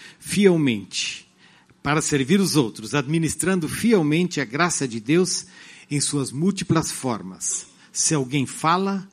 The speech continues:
faça-o como quem transmite a palavra de Deus. Se alguém serve, faça-o com a força que Deus provê, de forma que em todas as coisas Deus seja glorificado,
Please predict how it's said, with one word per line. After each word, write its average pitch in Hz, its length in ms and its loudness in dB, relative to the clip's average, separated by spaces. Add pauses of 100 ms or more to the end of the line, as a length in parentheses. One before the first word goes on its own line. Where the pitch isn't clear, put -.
(140)
faça-o 127 680 0
como 135 320 -6
quem 160 240 -2
transmite 170 920 -2 (280)
a 139 80 -6
palavra 139 480 -2
de 123 120 -6
Deus. 107 340 -6
Se - 160 -6
alguém 127 300 -6
serve, 107 800 -4 (340)
faça-o 107 960 -2 (640)
com 143 160 -2
a 123 80 -2
força 196 500 4
que - 160 -2
Deus 147 300 2
provê, 113 540 0 (560)
de 123 120 -6
forma 120 840 0 (280)
que 147 140 0
em 143 100 4
todas 196 400 4
as - 180 -2
coisas 156 800 2 (160)
Deus 160 360 2
seja 165 280 4
glorificado, 139 960 2